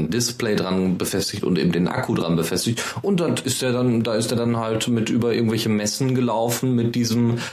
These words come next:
mit, äh, mit dieser fast Tragetasche so ungefähr, mit dieser, äh, Plexiglas-Tragetasche und dem ganzen Pi da drauf. Das sah ganz nett, nett aus. Ähm,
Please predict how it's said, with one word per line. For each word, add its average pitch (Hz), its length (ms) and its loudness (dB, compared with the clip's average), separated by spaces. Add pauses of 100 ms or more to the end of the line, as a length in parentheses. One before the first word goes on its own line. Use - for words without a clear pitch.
(100)
mit, 110 160 0
äh, - 140 0
mit 98 720 0
dieser 117 280 0
fast - 340 -4
Tragetasche 120 720 -2
so 80 120 0
ungefähr, 80 460 0
mit 98 140 2
dieser, 92 640 0
äh, - 20 -8
Plexiglas-Tragetasche 101 1500 -2
und 95 240 -2
dem 95 80 0
ganzen 92 300 -2
Pi 90 220 -4
da 78 80 -2
drauf. 57 340 -2 (320)
Das 170 80 -2
sah 214 120 2
ganz 139 280 0
nett, 123 380 2
nett 110 260 2
aus. - 480 0 (460)
Ähm, 90 480 2